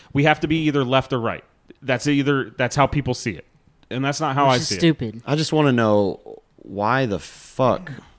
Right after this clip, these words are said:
Speaker 3: did we come to this
Speaker 1: This.
Speaker 3: point where we have these two old, worn out, dried up motherfuckers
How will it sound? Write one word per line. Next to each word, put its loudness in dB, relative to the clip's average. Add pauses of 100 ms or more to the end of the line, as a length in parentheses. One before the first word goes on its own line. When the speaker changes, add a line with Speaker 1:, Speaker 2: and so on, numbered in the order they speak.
(1040)
Speaker 3:
did -4
we 2
come 0
to -2
this 2
Speaker 1:
This. -4
Speaker 3:
point 4
where 4
we 2
have 2
these 0
two 0
old, 6 (920)
worn 4
out, 4
dried 8
up 8
motherfuckers 4